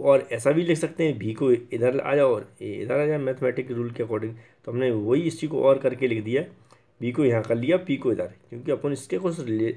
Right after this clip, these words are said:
रिलेशन बनाना चाहते हैं V के बीच में। तो V इधर रख दिया और P इधर रख दिया, तो और करके मैंने ये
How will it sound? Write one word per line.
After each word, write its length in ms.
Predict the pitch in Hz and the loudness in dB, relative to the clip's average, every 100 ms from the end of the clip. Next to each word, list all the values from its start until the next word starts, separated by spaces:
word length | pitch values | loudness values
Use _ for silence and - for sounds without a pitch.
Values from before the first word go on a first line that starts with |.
| 113 | -6
रिलेशन 440 | 110 120 131 180 | -4 -2 0 -2
बनाना 160 | 117 101 | -2 -4
चाहते 340 | 113 95 - | -8 -10 -8
हैं 160 | 127 147 | -8 -6
V 100 | 107 | -8
के 80 | 104 | -10
बीच 240 | 98 - | -12 -16
में। 100 | 87 - _ _ _ _ _ _ - | -20 -20 _ _ _ _ _ _ -12
तो 60 | |
V 80 | 117 | -2
इधर 300 | 151 165 131 | 2 6 8
रख 120 | 120 | 6
दिया 280 | 113 120 165 | 2 4 6
और 220 | 196 - - _ | 4 0 -12 _
P 40 | |
इधर 200 | 160 107 | -2 -2
रख 120 | 101 95 | -4 -10
दिया, 300 | 95 101 - | -8 -6 -6
तो 440 | - _ _ - 123 | -12 _ _ 0 2
और 120 | 127 | 2
करके 260 | 113 98 | -2 -4
मैंने 260 | 104 98 | -4 -4
ये 80 | 101 | -2